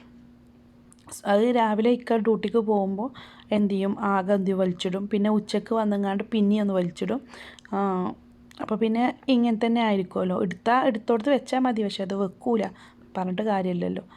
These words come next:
അപ്പോൾ ഇതൊക്കെ കഴിഞ്ഞ്, ആ, നമ്മൾ എന്ത് ചെയ്യാണ്? ആ, അവിടെ ഒന്ന് ക്ലീനാക്കി, നമ്മൾ ഈ റൂമും കൂടി ക്ലീനാക്കി കഴിഞ്ഞാൽ പിന്നെ, ആ, മ-, മക്കളെ റൂമിൽ കേട്ടോ. മക്കളെ റൂമിൽ കയറി ഒരു ലോഡ് പണി ഉണ്ടാവും. അപ്പോൾ ഇതും കൂടി ഒന്ന് കഴിഞ്ഞിട്ട് പുറത്തേക്ക് ഇറങ്ങാമെന്ന് വിചാരിച്ച്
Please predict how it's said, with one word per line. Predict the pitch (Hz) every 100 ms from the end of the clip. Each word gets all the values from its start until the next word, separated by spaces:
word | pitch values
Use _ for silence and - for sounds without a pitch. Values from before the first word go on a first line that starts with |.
| - - - - - - - - - - - - - - -
അപ്പോൾ | 311 285
ഇതൊക്കെ | 277 277 277
കഴിഞ്ഞ്, | 262 240 233 226 254 269
ആ, | 254 214 202
നമ്മൾ | 208 208 208
എന്ത് | 208 202 196
ചെയ്യാണ്? | 196 185 196 190 - -
ആ, | 220 196 185 -
അവിടെ | 214 190 233
ഒന്ന് | 262 262
ക്ലീനാക്കി, | 262 240 226 214 214 226
നമ്മൾ | 208 240
ഈ | 240 269
റൂമും | 277 247 240
കൂടി | 233
ക്ലീനാക്കി | 233 233 220 214 214 208
കഴിഞ്ഞാൽ | 208 196 196 208 226 - - - - - - - - - -
പിന്നെ, | 262 254 269 277
ആ, | 294 220 214
മ-, | 214 214
മക്കളെ | 220 208 - 233
റൂമിൽ | 226 202
കേട്ടോ. | 185 190 190
മക്കളെ | 202 208 247
റൂമിൽ | 247 240 233
കയറി | 254 247 226 226
ഒരു | 220 220 220
ലോഡ് | 214 220 247 254 269
പണി | 269 208 196
ഉണ്ടാവും. | 196 190 202
അപ്പോൾ | 202 190
ഇതും | 185 214
കൂടി | 226
ഒന്ന് | 254 262
കഴിഞ്ഞിട്ട് | 233 214 220 262
പുറത്തേക്ക് | 262 240 233 220
ഇറങ്ങാമെന്ന് | 220 208 202 202 214
വിചാരിച്ച് | 185 202 180 254